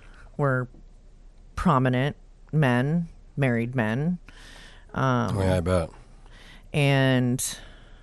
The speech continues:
Speaker 2: People you recogni-, like, people you recognize, like, from the community, or sometimes?
Speaker 1: Um, because I was in that lifestyle and I was not into politics or any kind of community stuff. I was living an addict's life.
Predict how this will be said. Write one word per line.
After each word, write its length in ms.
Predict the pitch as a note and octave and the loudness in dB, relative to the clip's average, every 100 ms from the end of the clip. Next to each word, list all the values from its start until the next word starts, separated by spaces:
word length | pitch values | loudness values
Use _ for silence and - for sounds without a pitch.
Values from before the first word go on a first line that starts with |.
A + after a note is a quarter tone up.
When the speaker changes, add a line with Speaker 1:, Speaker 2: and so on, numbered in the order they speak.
| - - - | -20 -20 -6
Speaker 2:
People 220 | - G#2 | 0 2
you 80 | F#2+ | 4
recogni-, 360 | F#2+ G#2+ B2+ G2+ | 4 4 2 0
like, 180 | F#2 | -2
people 200 | D#2 F#2+ | -2 0
you 80 | F#2+ | 2
recognize, 720 | F#2 G#2+ C3 C3+ C#3 C3+ A#2 | 2 2 4 6 6 4 0
like, 120 | F#2+ | -2
from 120 | A2 F2+ | -2 -2
the 80 | |
community, 440 | E2+ G2 A#2+ C3 C#3 | 2 4 4 4 4
or 180 | A#2+ E2+ | 4 2
sometimes? 560 | F#2+ G2+ A#2 A#2+ B2+ - - | 0 0 2 0 -2 -10 0
Speaker 1:
Um, 420 | G3+ G#3 G#3 - | 4 6 6 2
because 320 | F#3 G#3 A3 G#3+ | 2 4 4 6
I 120 | G#3+ | 6
was 200 | G3 F3 | 4 4
in 200 | F3+ F3+ | 4 4
that 220 | D#3+ D3 - - - - - G1+ G1+ G1+ - | 4 2 -4 -16 -18 -18 -18 -18 -18 -18 -10
lifestyle 640 | - D#3 D#3 - E3 D#3 | 2 4 4 4 4 6
and 80 | D#3 | 6
I 120 | D3+ | 4
was 200 | C#3+ C#3+ | 4 2
not 300 | D3 C#3+ C#3 | 2 2 2
into 380 | C3+ D3 - D3 | 2 0 0 0
politics 680 | C3 D3 C3+ C#3 C#3+ C#3 - | 2 2 2 2 0 0 0
or 420 | C#3+ C3+ C3+ C3+ | 2 4 4 2
any 260 | C3+ C3+ C3+ | 2 0 0
kind 340 | D#3+ C#3 C3+ | 0 0 2
of 540 | C3+ C3 B2+ C3 - - | 4 2 0 -8 -16 -6
community 500 | D#3+ D3 D3 C#3+ C#3 | 0 2 0 0 -2
stuff. 600 | - - C#3 C3+ C#3 - | 0 4 6 6 4 2
I 160 | - C3+ | 2 2
was 580 | C3+ C3 - - - - | 0 -2 -8 -10 -14 -8
living 560 | C3+ C#3 C#3 C3+ B2+ | -2 0 0 0 0
an 120 | - C3 | 0 2
addict's 400 | B2+ B2+ A2+ C#3 | 2 0 -2 2
life. 640 | B2 A#2+ C3+ D3+ - | 4 4 2 0 -8